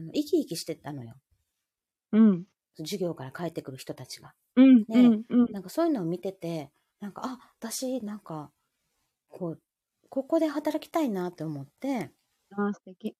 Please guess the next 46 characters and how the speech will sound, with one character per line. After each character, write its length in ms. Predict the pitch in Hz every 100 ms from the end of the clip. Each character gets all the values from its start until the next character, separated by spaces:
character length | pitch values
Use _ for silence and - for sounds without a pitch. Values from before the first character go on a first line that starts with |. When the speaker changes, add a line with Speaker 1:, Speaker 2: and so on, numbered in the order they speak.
| -
Speaker 1:
で 100 | 233
も、 120 | 190
向 140 | 220 285
こ 160 | 415 370
う 20 |
の 100 | 226
人 200 | - 165
も、 160 | 190
も 140 | 180 175
う 20 |
私 580 | 175 214 - 240 247 240 - - _ -
が 160 | 220 - -
来 80 | -
て 80 |
欲 140 | 339 381
し 100 | -
か 120 | 202
っ 60 | -
た 80 |
ん 60 | 139
だ 80 | 127
っ 20 |
て。 280 | - 196 - _ _ _ _ 180
な 80 |
ん 40 | 165
か、 120 | 240
Speaker 2:
う 100 | 330
ん。 140 | 202 - _ _ -
Speaker 1:
あ 120 | 165
の、 540 | 156 143 143 120 - _ _ _
ま 80 | 226
あ、 40 |
私 240 | 220 262 269
の 80 | 269
知 160 | - 311
り-、 100 | -
知 160 | -
っ 20 | -
て 100 | 381
る 80 | 285
人、 400 | - 170 160 - -
知 180 | -
り 140 | 277 294
合 140 | 285 277
い 40 | 269
が、 420 | 339 381 269